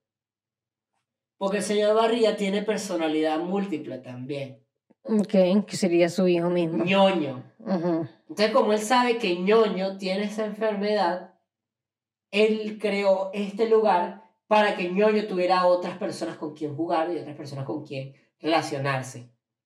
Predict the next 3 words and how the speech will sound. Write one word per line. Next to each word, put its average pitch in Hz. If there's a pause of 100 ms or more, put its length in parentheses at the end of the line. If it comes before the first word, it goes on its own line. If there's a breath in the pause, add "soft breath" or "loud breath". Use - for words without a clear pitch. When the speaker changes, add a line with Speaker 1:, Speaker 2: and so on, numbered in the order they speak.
(1300)
Speaker 1:
El 185
profesor 202
Girafales 196